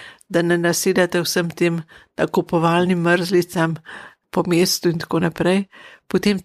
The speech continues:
da lepo preživite praznike tako, kot, eh, bi želeli, ali v krogu svojih, eh, ljudi. In da začnete potem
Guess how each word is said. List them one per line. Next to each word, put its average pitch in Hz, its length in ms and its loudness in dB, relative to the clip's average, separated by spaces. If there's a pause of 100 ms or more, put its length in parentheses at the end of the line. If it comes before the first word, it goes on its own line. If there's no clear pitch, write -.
(140)
da 175 180 4
lepo 175 280 -4
preživite 175 540 -2
praznike 175 720 -2 (100)
tako, - 300 0
kot, - 340 -4 (180)
eh, - 120 -4 (420)
bi 202 140 -2
želeli, 185 640 2 (320)
ali 165 240 0
v 160 140 -2
krogu 170 380 -2
svojih, 170 600 0 (380)
eh, 160 180 2
ljudi. 165 380 0 (540)
In 214 140 2
da 220 100 4
začnete 214 640 2
potem 196 440 0